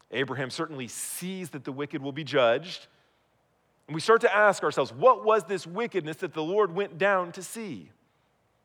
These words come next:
Well, without a doubt, there was immense sexual perversion in Sodom and Gomorrah. I don't wanna jump ahead too much.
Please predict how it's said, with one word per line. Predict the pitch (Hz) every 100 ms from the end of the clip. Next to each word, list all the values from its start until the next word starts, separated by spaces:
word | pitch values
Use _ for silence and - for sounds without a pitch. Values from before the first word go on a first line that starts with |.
| _ _ _ _ _
Well, | 196
without | 185 226 214
a | 202
doubt, | 214 180 165
there | 180 170
was | 175 156 - - - 196
immense | 170 151 170 214 208 180 -
sexual | - - 508 - - 190
perversion | 151 190 160 170 170 131 135
in | 139
Sodom | - 156 131 127
and | 131
Gomorrah. | 147 135 101 78 - _ _ _ _ _ _ _ _
I | 147
don't | 165 160
wanna | 139
jump | 120 156 156
ahead | 139 135
too | - 185
much. | 147 135 -